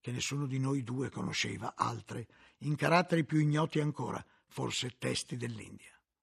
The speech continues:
Ci muovevamo entro due sequenze imbricate che dicevano Iudea e Egiptus. Insomma,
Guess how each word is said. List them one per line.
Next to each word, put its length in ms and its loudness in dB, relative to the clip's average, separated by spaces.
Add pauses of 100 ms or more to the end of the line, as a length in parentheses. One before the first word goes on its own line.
(360)
Ci 160 -4
muovevamo 640 8
entro 300 6
due 180 6
sequenze 500 4
imbricate 540 2
che 100 2
dicevano 480 2
Iudea 800 4
e 260 6
Egiptus. 760 -2
Insomma, 640 0